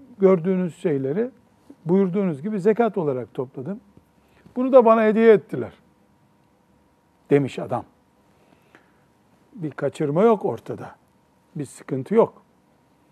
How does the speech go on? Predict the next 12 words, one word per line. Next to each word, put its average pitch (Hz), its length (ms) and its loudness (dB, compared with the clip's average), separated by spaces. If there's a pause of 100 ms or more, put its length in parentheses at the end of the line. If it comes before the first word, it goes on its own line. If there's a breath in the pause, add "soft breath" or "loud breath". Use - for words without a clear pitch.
(400)
Efendimiz 196 440 -2
sallallahu 165 400 -2
aleyhi 156 160 -4
ve - 40 -20
sellem 208 220 -2
minbere 185 460 4
çıkmış. - 520 -16
Yani 135 200 -10
konuşma 147 420 -4
yapacağı 135 560 -2
yere 147 240 -2
çıkmış. - 480 -20